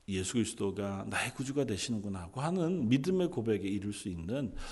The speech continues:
그 참 아름다운 복음의 말씀이라는 거죠.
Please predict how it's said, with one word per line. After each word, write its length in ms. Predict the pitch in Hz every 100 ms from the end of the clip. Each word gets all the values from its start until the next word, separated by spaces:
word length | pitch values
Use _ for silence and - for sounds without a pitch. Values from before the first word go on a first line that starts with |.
| -
그 100 | -
참 460 | - 202 160 87 78
아름다운 520 | - 95 120 117 110
복음의 320 | 101 101 104 104
말씀이라는 920 | 80 78 - 98 87 101 95 92 90
거죠. 300 | 73 -